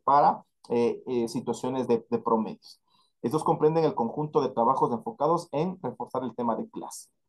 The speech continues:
Estas evaluaciones se aplican a todos los estudiantes que ingresen y permanecen en el sistema educativo. Aquí vamos a ver lo que nos dice la evaluación trimestral o de periodo académico.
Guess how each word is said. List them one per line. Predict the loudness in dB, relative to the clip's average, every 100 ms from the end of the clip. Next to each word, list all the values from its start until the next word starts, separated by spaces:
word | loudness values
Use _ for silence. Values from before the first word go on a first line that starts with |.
| _ _ _ _ _ _ _ _ _
Estas | -2 2
evaluaciones | 4 4 2 -2
se | -4
aplican | -4 -2 -2
a | 0
todos | 2 4
los | 4 0
estudiantes | 0 0 0 -4 -6
que | -2
ingresen | -2 -2 -4 -4
y |
permanecen | -2 -2 -2 -4 -6
en | -6
el | -6
sistema | -4 0 0 -2
educativo. | -6 -4 -6 -8 -14 -16 -18 -18
Aquí | -12 -10
vamos | -8 -6
a |
ver | -6 -6
lo | -4
que | -2
nos | -2
dice | -2 2 4
la | 6
evaluación | 4 2 -2 -6
trimestral | -2 2 2 2 2 4
o | 2
de | 0
periodo | -4 -4 -2
académico. | 2 4 4 0 -8